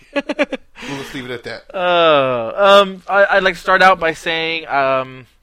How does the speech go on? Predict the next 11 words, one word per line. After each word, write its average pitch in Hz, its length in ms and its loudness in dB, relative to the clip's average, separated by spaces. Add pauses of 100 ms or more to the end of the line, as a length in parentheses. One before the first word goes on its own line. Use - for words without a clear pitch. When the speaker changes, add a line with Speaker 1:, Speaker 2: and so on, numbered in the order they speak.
(760)
Speaker 1:
I 139 80 -4
apologize 170 720 -2
in 147 80 -20
twofold 175 540 -10
for 147 460 -8
episode, 147 1080 -8
uh, 127 340 -6
sixty, 147 560 -12
was 127 160 -12
it 87 140 -18
sixty-three? 143 520 -12